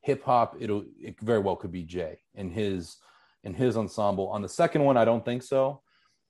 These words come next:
I think Jay is, you know, we've talked about it before in other instances, but I think Jay is very, um,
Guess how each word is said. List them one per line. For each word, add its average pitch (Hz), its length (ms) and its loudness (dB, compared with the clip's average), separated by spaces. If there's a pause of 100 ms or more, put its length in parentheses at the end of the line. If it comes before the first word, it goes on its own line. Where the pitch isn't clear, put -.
I 117 60 -6
think 123 260 0
Jay 120 280 4
is, 104 340 -2 (100)
you 117 120 -8
know, 104 160 0
we've 107 180 0
talked 120 260 2
about 110 280 2
it 90 40 -8
before 107 380 0
in 101 80 -2
other 104 260 -2
instances, 101 540 -6
but 92 120 -2
I 98 60 0
think 101 180 -4
Jay 107 280 0
is 87 160 -2
very, 101 480 -2
um, 87 480 -6